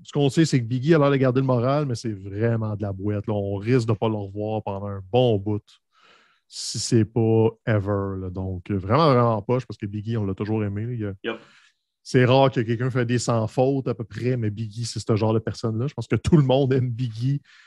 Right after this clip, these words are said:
Speaker 1: même si de New Day, ça vient pas te chercher. J'ai jamais lu, rien lu de négatif sur Biggie nulle part, donc, euh,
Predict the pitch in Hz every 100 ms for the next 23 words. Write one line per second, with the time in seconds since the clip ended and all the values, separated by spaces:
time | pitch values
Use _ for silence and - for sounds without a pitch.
0 | _ _ _ 123 135 139 127 - - 127
1 | 127 120 113 117 117 117 127 127 113 110
2 | 110 120 117 - 123 127 107 107 110 123
3 | 131 127 123 117 123 143 135 131 143 135
4 | 127 120 113 - 135 - 117 107 113 110
5 | 120 110 98 107 120 113 104 104 113